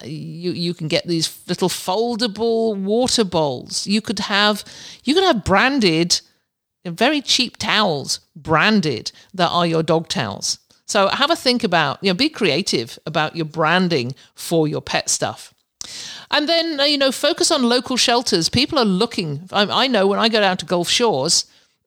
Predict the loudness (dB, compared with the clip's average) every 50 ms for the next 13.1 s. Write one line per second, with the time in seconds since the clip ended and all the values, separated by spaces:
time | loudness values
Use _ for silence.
0 | _ _ -2 0 0 2 2 0 0 2 2 2 0 0 0 0 2 2 2 0
1 | -2 -6 -10 -16 -14 _ -2 0 0 2 2 2 0 0 0 0 0 0 0 0
2 | 0 2 2 2 2 0 -2 -4 -2 0 2 0 0 0 -2 -2 -2 -2 -2 -2
3 | -2 -2 -2 -2 -2 0 0 0 0 0 0 0 0 0 0 0 0 -2 -2 0
4 | 2 2 4 4 2 0 -2 -6 -18 _ _ _ _ _ 2 4 4 4 2 0
5 | -2 -6 -6 0 2 2 2 2 2 0 -2 -4 -8 _ _ _ _ _ 0 2
6 | 2 2 2 0 -2 -2 -2 -2 -2 -2 -2 0 0 0 -2 -2 -4 -4 -2 -2
7 | 0 0 0 0 0 0 -2 -2 -2 -4 -6 -6 -4 -2 0 0 0 0 2 2
8 | 4 4 4 4 2 0 0 0 0 0 0 0 -2 0 0 0 0 0 -2 0
9 | 0 2 2 2 0 0 -2 -2 -4 -6 -10 -14 -16 -12 -6 -2 0 2 2 2
10 | 0 -2 -4 -4 -4 -2 -2 -2 -2 0 0 -2 0 0 0 0 0 0 -2 -2
11 | -4 -4 -2 -2 -4 -2 -2 0 0 2 2 0 0 -2 -4 _ 0 0 2 2
12 | 2 2 2 2 2 2 0 0 2 2 2 2 0 -2 -4 -4 -2 -2 -2 -2
13 | -2 -6